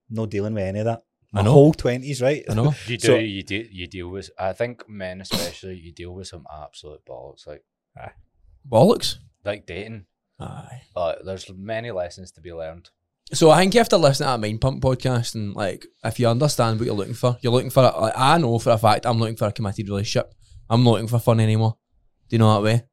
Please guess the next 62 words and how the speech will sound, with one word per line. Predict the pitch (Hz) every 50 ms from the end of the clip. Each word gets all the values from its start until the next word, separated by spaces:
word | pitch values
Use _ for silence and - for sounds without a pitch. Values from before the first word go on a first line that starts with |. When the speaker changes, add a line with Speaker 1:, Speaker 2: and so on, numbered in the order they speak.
| _ 101
Speaker 3:
Mm. | 98 92 85 82 _ _ _ _ _ _ _ _
Speaker 1:
That's | - 143 -
how | 208
I | 165 151
knew | 135 120
you | 117 120 120
would | 117 110
genuinely | - 107 101 113 113 107 104 98
like | 101 113 - -
it, | 156 131
'cause | 147 151
I | 156
was | 139 123 117
Speaker 2:
Aye, | 110
Speaker 1:
like, | 113 110 107
"You | 107
know | 120 127
Speaker 2:
aye. |
Speaker 1:
what? | 135 - - 110 - - -
I'm, | 110 113 117 - _
I'm | - 101 107 127
enjoying | 151 156 147 156 156 156 160 160
this." | 147 143 - -
So | - 110 104 101 - _ _ _ _ _ _ _ _ _ _ _ _
you're | 104 107 107 113 113
at | 117 110
that | 95 101 95 -
stage | - - 104 101
in | 104 101
your | 98 98
life. | 98 104 -
I | 113
knew | 107 104 104 107
that | 110 117 117 98
would, | 104 104 101 -
you | 123
Speaker 2:
It | 131
was | 135 -
Speaker 1:
would | -
Speaker 2:
funny | 143 139 156
Speaker 1:
enjoy | 113
Speaker 2:
'cause | 113 113
Speaker 1:
it. | 127
Speaker 2:
I |
was | 127 123
Speaker 3:
Well, |
I | 127 135
Speaker 2:
telling | 135 135
Speaker 3:
was | 131
Speaker 2:
my | 123 127
Speaker 3:
at, | 127
Speaker 2:
dad | - 127 135 135 131
when | 135
Speaker 3:
I | -
Speaker 2:
I | 127
Speaker 3:
was | 135 127
Speaker 2:
was | 160
Speaker 3:
at | 151 131
that | 123 123 104 - -
stage | - - 101 98 92 - -
this | - - - - -
year. | 110 107 104